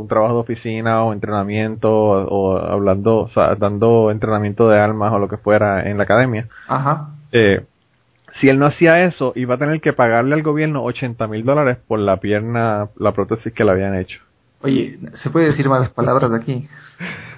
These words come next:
Speaker 1: Puedes decir lo que tú quieras.
Speaker 2: Qué hijos de la valiente puta, güey.
Speaker 1: Está cabrón, ¿verdad?
Speaker 2: Verdad, pero mal, mal. O sea, la cagaron mal. Qué hijo de putas.
Speaker 1: Pues, eh, increíblemente,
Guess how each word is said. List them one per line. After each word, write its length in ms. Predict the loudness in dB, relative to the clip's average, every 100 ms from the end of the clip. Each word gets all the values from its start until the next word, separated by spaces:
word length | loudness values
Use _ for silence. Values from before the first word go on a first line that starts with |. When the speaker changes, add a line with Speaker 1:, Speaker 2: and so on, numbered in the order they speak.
| _
Speaker 1:
Puedes 200 | -2 0
decir 180 | 2 2
lo 100 | 4
que 100 | 2
tú 120 | -2
quieras. 300 | -4 -6 -8 -6 0
Speaker 2:
Qué 140 | 2
hijos 540 | 2 2 0 2 2 0
de 120 | 0
la 120 | 2
valiente 580 | 2 0 0 0 0 -2
puta, 460 | -2 -4 -4 -4 -2
güey. 180 | -2 -6 -12 -18 _ _ _
Speaker 1:
Está 160 | -2 2
cabrón, 340 | 4 6 4
¿verdad? 340 | 2 0 -2 -4 _
Speaker 2:
Verdad, 580 | 0 2 2 -2 -2 -2 -2
pero 220 | -2 -2
mal, 380 | -2 -2 -4 -8
mal. 340 | -8 -6 -6 -8 -10
O 80 | -6
sea, 120 | -2
la 140 | -2
cagaron 500 | -2 -2 0 2 2
mal. 380 | 2 0 0 -6 -6
Qué 300 | -2 -2 -2
hijo 380 | -6 -8 -6 -6
de 100 | -8 -8 _ _
putas. 400 | -6 -4 -4 -4 -8 -10 -14 -20 _ _ _ _ _ _ _ _ _ _ _ _ _ _ _
Speaker 1:
Pues, 180 | -2 0
eh, 400 | 0 -2 -2 -4
increíblemente, 920 | 0 2 2 2 0 -2 -2 -4 -6